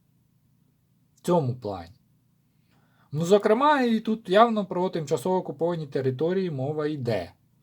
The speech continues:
Ну, ну, ну що, Трамп таки посприяє, щоб нам щось повернулось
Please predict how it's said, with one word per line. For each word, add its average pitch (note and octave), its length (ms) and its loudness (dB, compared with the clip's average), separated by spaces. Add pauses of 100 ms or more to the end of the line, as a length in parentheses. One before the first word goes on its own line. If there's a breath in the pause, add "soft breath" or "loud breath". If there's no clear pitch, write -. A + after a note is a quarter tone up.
(340)
Ну, D3+ 840 0 (280 soft breath)
ну, D3+ 560 2
ну A3 200 2
що, F#2+ 440 -4
Трамп C3+ 280 2
таки D3 220 -2
посприяє, E3 720 0
щоб D3 280 -4
нам C#3+ 220 0
щось C#3+ 220 -4
повернулось D#3 800 -2